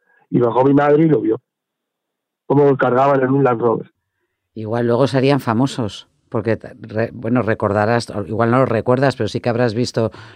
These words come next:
Speaker 2: los viejos documentales
Speaker 1: Sí.
Speaker 2: de Félix Rodríguez de la Fuente con sus, con sus lobos, las lobas y los lobeznos, ¿no?
Speaker 1: Sí, eso sí lo he visto.
Speaker 2: Ujú.
Speaker 1: No, yo no, yo no viví esa época, pero sí lo había visto.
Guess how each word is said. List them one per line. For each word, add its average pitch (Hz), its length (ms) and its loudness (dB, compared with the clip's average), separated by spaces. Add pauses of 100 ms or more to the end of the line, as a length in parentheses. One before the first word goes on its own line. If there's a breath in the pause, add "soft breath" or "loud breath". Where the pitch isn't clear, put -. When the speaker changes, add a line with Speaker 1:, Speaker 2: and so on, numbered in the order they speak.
Speaker 2:
los 113 140 -4
viejos 127 280 2
documentales 120 580 2
Speaker 1:
Sí. 185 60 4
Speaker 2:
de 143 80 4
Félix 127 280 2
Rodríguez 123 320 4
de 120 80 4
la 117 140 2
Fuente 120 320 -2
con 113 160 -2
sus, 110 280 -6 (340 loud breath)
con 110 160 -4
sus 107 200 -4
lobos, 135 320 4
las 113 220 0
lobas 135 400 2
y 113 40 -4
los 117 180 0
lobeznos, 117 520 2
¿no? 156 220 -2 (480 soft breath)
Speaker 1:
Sí, 180 140 2
eso 190 200 2
sí 190 100 2
lo 160 100 4
he 139 80 4
visto. 127 320 -2 (300)
Speaker 2:
Ujú. 113 120 0
Speaker 1:
No, 147 300 4
yo 131 220 2
no, 139 500 6
yo 131 160 2
no 127 260 4
viví 131 340 4
esa 127 260 2
época, 147 300 2
pero 117 220 0
sí 135 120 0
lo 139 100 4
había 123 180 2
visto. 131 320 -2